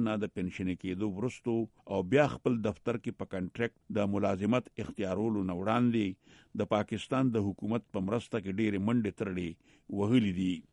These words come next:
د اف بی آی ایجنټانو د تیرو څو میاشتو راسې میرمن رافیل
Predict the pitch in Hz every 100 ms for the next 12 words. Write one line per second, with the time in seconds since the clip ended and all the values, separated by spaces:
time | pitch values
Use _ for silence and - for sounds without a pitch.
0 | - 131 147 135 104 123 160 170 139 135
1 | 113 113 110 139 143 131 117 - 127 113
2 | - 147 135 117 104 - 104 120 - 120
3 | 107 95 95 95 92 90 - 139 104